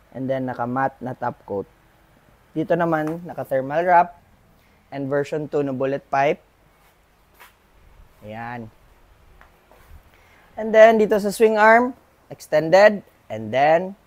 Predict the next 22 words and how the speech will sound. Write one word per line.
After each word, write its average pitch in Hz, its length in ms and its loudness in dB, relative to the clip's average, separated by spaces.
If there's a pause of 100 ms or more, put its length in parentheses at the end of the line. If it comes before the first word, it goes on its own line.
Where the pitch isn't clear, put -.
(220)
powder 135 400 -2
coated. 101 560 -8 (160)
So, - 160 -20
powder 113 320 -8
coated 113 400 -12
na 110 160 -16
to. 107 80 -16 (2500)
Ayan. 95 320 -18 (640)
Rear 151 240 0
fender, 165 640 -2 (560)
same, 170 400 -2
naka-brushed 135 480 -8
aluminum 147 480 -8
look. 151 120 -12 (120)
I 151 80 -4
don't 175 400 -6 (160)
know 156 240 -2
if 156 240 -6 (400)
makita 143 400 -6
niyo 143 320 -8
yung 139 160 -8
details 139 880 -8